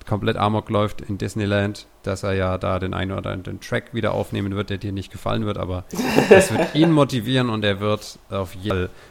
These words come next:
fünfunddreißig Punkte im Schnitt auflegen in der Orlando Bubble, auch wenn's nur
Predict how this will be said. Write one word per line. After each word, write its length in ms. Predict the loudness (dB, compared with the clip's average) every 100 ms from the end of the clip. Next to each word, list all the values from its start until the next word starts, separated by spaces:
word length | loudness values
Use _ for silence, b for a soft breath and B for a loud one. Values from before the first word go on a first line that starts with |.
| B
fünfunddreißig 600 | -6 -4 -2 -2 -4 -6
Punkte 260 | -6 -4 -6
im 180 | -6 -8
Schnitt 320 | -8 -8 -6
auflegen 520 | -6 -6 -6 -6 -6
in 180 | -6 -4
der 160 | -4
Orlando 380 | -4 -6 -6 -6
Bubble, 340 | -6 -6 -6 -8 -12 -8
auch 240 | -8 -6
wenn's 280 | -6 -6 -6
nur 300 | -4 -2 -4